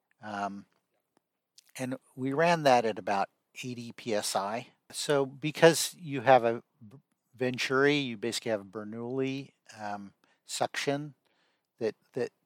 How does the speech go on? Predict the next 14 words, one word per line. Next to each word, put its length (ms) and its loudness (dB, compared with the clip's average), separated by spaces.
then, 400 -6
um, 320 -14
provides 400 0
a 60 -10
negative 460 -6
pressure 500 -2
that 160 -8
then 240 0
sucks 600 0
the, 260 -2
the 200 -10
fluidized 960 -4
calcium 380 -6
carbonate, 580 -6